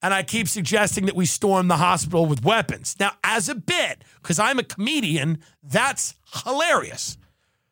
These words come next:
That is, it is hilarious to go, now, do say something heartfelt. You're, you're a celebrity, a comedian. Say something heartfelt about why we should support the coronavirus people, and I'm gonna tell you why my idea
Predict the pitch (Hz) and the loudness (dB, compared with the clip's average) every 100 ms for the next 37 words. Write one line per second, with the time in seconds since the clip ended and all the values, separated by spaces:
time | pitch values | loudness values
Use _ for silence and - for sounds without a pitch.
0 | _ _ 127 156 311 370 381 370 320 202 | _ _ -4 -2 0 0 0 -2 -2 -6
1 | 135 - _ _ _ _ _ - 302 370 | -8 -14 _ _ _ _ _ -4 -2 0
2 | 311 - 240 233 247 233 196 175 - - | 0 0 0 2 2 2 2 0 -4 -12
3 | - _ _ _ _ _ _ _ _ 202 | -20 _ _ _ _ _ _ _ _ -2
4 | 170 185 196 175 151 - 415 - 262 247 | 0 0 -2 -4 -4 -2 -2 0 0 0
5 | 285 233 190 208 165 170 143 180 214 262 | -2 0 2 2 2 0 0 2 4 4
6 | 214 226 233 226 202 180 185 147 175 170 | 4 4 4 2 0 2 0 -2 -2 0
7 | 160 208 185 208 175 185 139 175 160 160 | 0 0 -2 0 2 2 2 0 0 0
8 | 160 - - 165 180 185 139 156 - 127 | 0 -4 -6 2 4 4 0 -4 -6 -2
9 | 170 156 151 _ _ - 151 196 180 160 | 0 0 0 _ _ -12 -2 2 4 2
10 | 143 170 139 156 160 - - 151 180 202 | 2 -2 0 0 -2 -10 -6 0 0 0
11 | 185 - 185 180 160 170 147 147 190 220 | -4 0 0 2 4 4 4 4 4 4
12 | 202 180 143 156 151 | 2 0 0 0 0